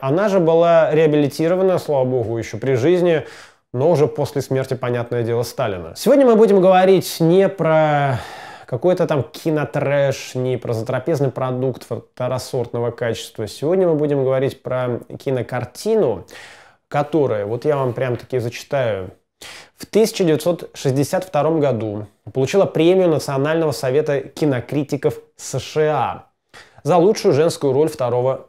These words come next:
плана. В тысяча девятьсот шестьдесят третьем году две номинации на «Оскар».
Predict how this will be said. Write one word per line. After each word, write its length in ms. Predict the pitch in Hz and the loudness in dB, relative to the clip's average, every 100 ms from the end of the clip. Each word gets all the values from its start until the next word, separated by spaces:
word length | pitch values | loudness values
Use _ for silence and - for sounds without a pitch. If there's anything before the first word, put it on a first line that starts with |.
| _ | _
плана. 400 | - 117 90 - - _ - - - | -6 -6 -6 -12 -20 _ -20 -20 -6
В 60 | |
тысяча 220 | - 247 | 0 0
девятьсот 260 | 240 220 226 | 2 2 0
шестьдесят 240 | - 220 | 0 -2
третьем 360 | 202 160 139 139 | 2 0 2 0
году 540 | 131 131 127 127 127 117 _ _ - | 0 0 0 0 -2 -6 _ _ -14
две 580 | 117 107 131 175 127 - | -8 0 4 4 2 -4
номинации 560 | 120 120 120 139 - 127 | -6 -4 -2 -4 -2 -2
на 160 | 131 | 0
«Оскар». 460 | 139 110 - - | 0 -2 -4 -16